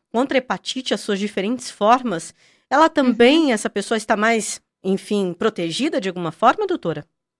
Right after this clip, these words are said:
Speaker 2: Pra esse tipo de hepatite, agora não,
Speaker 1: Ah.
Speaker 2: tá? Então, a gente tem vacina pra hepatite A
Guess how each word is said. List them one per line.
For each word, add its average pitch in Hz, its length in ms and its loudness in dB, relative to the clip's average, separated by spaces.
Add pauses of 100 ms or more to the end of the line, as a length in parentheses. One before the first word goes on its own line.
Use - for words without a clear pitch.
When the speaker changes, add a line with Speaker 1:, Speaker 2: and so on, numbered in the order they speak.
(640)
Speaker 2:
Pra 247 220 0
esse 330 360 -2
tipo 294 340 -6
de 240 120 2
hepatite, 254 640 -6
agora 240 500 0
não, 233 460 -8 (260)
Speaker 1:
Ah. 170 40 -16
Speaker 2:
tá? 220 300 -6
Então, 226 300 -10
a 240 80 -12
gente 240 280 -14
tem 294 420 -8
vacina 247 420 -6
pra 240 160 -8
hepatite 240 600 -10
A 285 240 -4